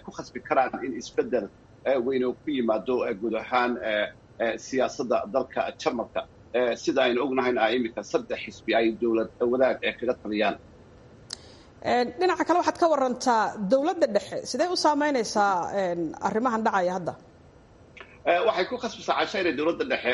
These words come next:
Speaker 1: ay, eh, beddesho so-, eh, shuruucda soo galootiga. Imikaba hawshaasi,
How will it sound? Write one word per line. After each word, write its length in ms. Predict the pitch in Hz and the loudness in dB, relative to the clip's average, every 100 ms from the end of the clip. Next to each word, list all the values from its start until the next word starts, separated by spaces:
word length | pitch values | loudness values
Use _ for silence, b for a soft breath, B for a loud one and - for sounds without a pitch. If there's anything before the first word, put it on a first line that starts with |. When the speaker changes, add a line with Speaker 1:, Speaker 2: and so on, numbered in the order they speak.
| 127 | 2
Speaker 1:
ay, 100 | 131 127 | 2 2
eh, 200 | 120 127 107 | 0 0 0
beddesho 360 | 123 127 - 170 | -2 -4 -4 -6
so-, 340 | - - 135 | -6 -4 0
eh, 120 | 123 - | 0 0
shuruucda 340 | - 151 127 | -2 -2 -2
soo 180 | - 120 | -4 -2
galootiga. 480 | 120 147 147 131 151 143 | 0 0 -2 0 0 0
Imikaba 300 | 131 135 127 | -8 -2 0
hawshaasi, 520 | 139 - 120 - 120 | 0 0 -2 -2 -6